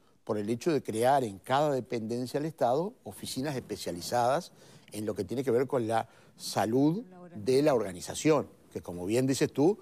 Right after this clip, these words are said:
no es lo mismo el análisis de la salud del Ministerio del Interior como la salud en, en una planta de ancap,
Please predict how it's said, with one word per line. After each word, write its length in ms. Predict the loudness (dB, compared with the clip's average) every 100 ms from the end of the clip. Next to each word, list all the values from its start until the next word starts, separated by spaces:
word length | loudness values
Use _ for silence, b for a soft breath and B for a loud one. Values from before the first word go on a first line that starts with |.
| B B B
no 160 | -2
es 60 | 0
lo 80 | 0
mismo 260 | 0 2
el 100 | 2
análisis 500 | 0 0 0 -2 -4
de 80 | -4
la 80 | -4
salud 260 | -6 -4 -2
del 100 | -4
Ministerio 400 | -8 -10 -8 -6
del 80 |
Interior 520 | -6 -8 -4 -2 -2 -4 B B -12
como 200 | -10 -8
la 140 | -10
salud 440 | -12 -8 -4 -4 -4 b b b
en, 200 | -8 -6
en 220 | -6 -6
una 220 | -2 -2
planta 420 | 2 2 2 2 -2
de 80 |
ancap, 560 | -2 0 2 2 0 -10